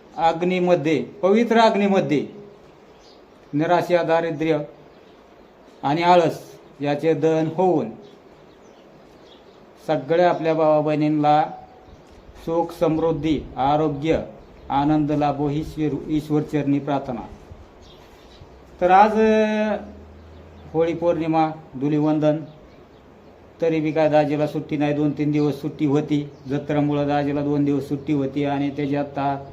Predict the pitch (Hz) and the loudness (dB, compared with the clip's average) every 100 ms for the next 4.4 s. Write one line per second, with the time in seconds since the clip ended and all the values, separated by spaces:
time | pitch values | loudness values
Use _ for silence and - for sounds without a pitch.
0 | 151 143 139 147 147 151 139 139 143 139 | -4 -2 0 -2 0 0 0 0 -2 -6
1 | - - - - - - - - - - | -8 -20 -20 -20 -20 -20 -20 -20 -20 -20
2 | - - - - - - - - - - | -20 -20 -20 -20 -20 -20 -20 -20 -20 -20
3 | - 190 202 202 202 202 180 160 160 165 | -6 0 2 4 2 4 4 4 2 4
4 | 170 165 160 | 4 4 2